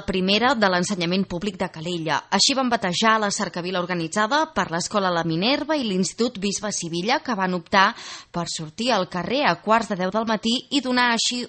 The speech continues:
un bon despertar als veïns del carrer Església, amb música i balls. Amb les disfresses, els alumnes van remuntar-se a diferents èpoques històriques. Es van veure desfilar homes i dones de les cavernes,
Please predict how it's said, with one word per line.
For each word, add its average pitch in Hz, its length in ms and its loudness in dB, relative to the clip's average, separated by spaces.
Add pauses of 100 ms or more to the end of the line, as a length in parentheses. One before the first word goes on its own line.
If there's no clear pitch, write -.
un 196 100 -2
bon 202 220 0
despertar 214 560 2 (320)
als 156 240 0
veïns 170 240 0
del 180 160 2
carrer 170 300 0
Església, 170 580 2 (400)
amb 160 160 4
música 262 560 4 (340)
i 180 80 2
balls. 135 460 -2 (300)
Amb 214 200 6
les 226 140 2
disfresses, 254 580 2
els 208 220 2
alumnes 208 420 2
van 202 220 2
remuntar-se 220 800 2 (160)
a 170 100 0
diferents 185 460 -4
èpoques 185 480 -6
històriques. 156 800 -4
Es 202 100 -2
van 277 140 2
veure 311 240 2
desfilar 214 500 2 (380)
homes 277 500 4
i 180 160 0
dones 226 380 4
de 180 100 0
les 170 220 -4
cavernes, 170 640 0